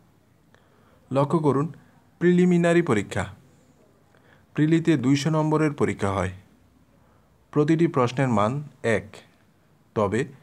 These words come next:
নেগেটিভ মার্কিং আছে। প্রতিটি ভুল উত্তরের জন্য কাটা যাবে দশমিক পাঁচ নম্বর। প্রিলিমিনারি পরীক্ষায় মোট দশটি বিষয়ে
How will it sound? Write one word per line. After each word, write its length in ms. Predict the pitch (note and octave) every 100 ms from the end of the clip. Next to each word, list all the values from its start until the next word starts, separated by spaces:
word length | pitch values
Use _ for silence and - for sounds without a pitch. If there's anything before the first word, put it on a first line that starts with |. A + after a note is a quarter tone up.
| _ _ -
নেগেটিভ 440 | A2 A#2 C#3 D3 C3
মার্কিং 360 | G2 F#2+ G#2+ G2
আছে। 260 | F2+ - F2+ - _ _ _ _ _ _ _ -
প্রতিটি 320 | C#3 D3 C#3+
ভুল 200 | A2 A2+
উত্তরের 360 | C3+ C3+ C#3 C3+
জন্য 240 | B2+ B2 A#2+
কাটা 280 | A#2 G2 G2+
যাবে 260 | G2+ G2 D3+ F3 - _ G#2+
দশমিক 560 | G2+ G2 A2 A2+ B2 B2 - _ _ _ _
পাঁচ 220 | B2+ C3 C3+
নম্বর। 340 | A2+ F#2+ F#2 F#2 F#2 _ _ _ _ _ _ _ _ _ - _ _ _ _ -
প্রিলিমিনারি 540 | D#3 E3+ E3+ E3+ E3
পরীক্ষায় 500 | C#3+ A#2 A#2 C3 B2
মোট 240 | G2+ G2+ G#2 - _ G#2+
দশটি 380 | G#2+ A2+ - C3
বিষয়ে 380 | A2 G#2+ G2